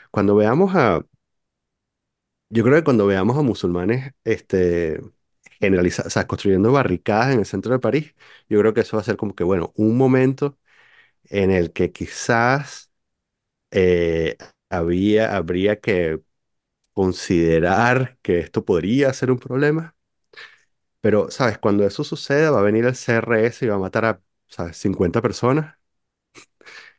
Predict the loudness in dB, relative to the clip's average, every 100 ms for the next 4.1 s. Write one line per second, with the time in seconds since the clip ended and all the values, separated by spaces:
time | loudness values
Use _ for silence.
0 | _ _ _ _ 0 4 4 4 2 2
1 | 2 2 2 2 -2 -6 -4 -2 0 -2
2 | -4 -2 0 2 0 0 -2 -2 -2 0
3 | 0 -2 -4 -12 -10 -6 -2 0 -2 -8